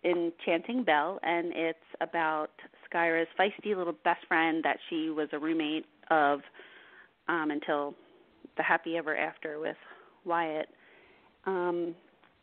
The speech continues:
because her and Belle go through their own journey in Enticing Sky. So Belle needed her own story,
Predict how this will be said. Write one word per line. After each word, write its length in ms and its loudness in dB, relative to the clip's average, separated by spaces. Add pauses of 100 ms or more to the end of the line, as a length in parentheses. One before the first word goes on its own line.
(460)
because 300 4 (100)
her 120 4
and 120 0
Belle 240 6
go 320 2
through 420 -2 (1040)
their 220 4
own 380 -2 (380)
journey 500 0 (400)
in 440 -2 (840)
Enticing 500 -6
Sky. 360 -4 (760)
So 640 2 (180)
Belle 220 6
needed 400 -2
her 200 0
own 380 -4
story, 440 -2